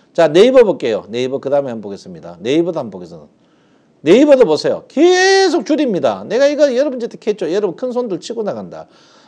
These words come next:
이런 차트 모두가 방송에서 이런 종목 추천하는 분들 진짜 문제 있습니다. 끝났은 거예요. 끝났는 거예요.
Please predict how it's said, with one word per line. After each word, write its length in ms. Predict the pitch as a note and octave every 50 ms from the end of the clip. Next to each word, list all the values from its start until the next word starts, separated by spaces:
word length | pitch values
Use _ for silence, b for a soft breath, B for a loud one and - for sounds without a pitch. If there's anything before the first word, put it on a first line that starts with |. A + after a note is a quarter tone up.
| b _ -
이런 360 | C4+ E4 E4+ F4 F4+ F#4 -
차트 360 | - - E4 D4+ - - C4+
모두가 440 | A#3+ G3+ F3 F3+ G3+ B3 A#3 A#3 E3
방송에서 920 | C3 D3+ F3 A3+ B3+ A#3+ C#4 C4+ B3+ A3+ G3+ G#3 - A3+ G#3 G#3+ G#3+ G3+
이런 300 | F3+ G#3+ C4 C4+ D4+ D4
종목 320 | - C#4 B3+ A#3+ G#3+ - -
추천하는 500 | - - - C4 A3 G3 E3+ E3 F3 D#3+
분들 300 | D#3+ D#3+ D3 C3 B2+ B2
진짜 320 | - - A#3+ - - D4
문제 340 | A#3+ F#3 C#3+ F3+ G#3+ B3 A#3+
있습니다. 560 | F#3+ D3 - - D#3+ F#3 F#3+ F3 G#2+ G2 F#2 F#2 G2 G#2+ _ _ _ _ _ _ _ _ _ _ _ _ _ _ _ _ _ _ _ _ _ _ _ _ _ _ _ _
끝났은 540 | - E4+ G#4 G#4 A#4 A4+ - - F#4+ F4 D#4
거예요. 180 | A#3 D3+ A#2
끝났는 420 | - - - E3+ F3 F#3 F3+ F3 D#3+
거예요. 160 | B2 F#2+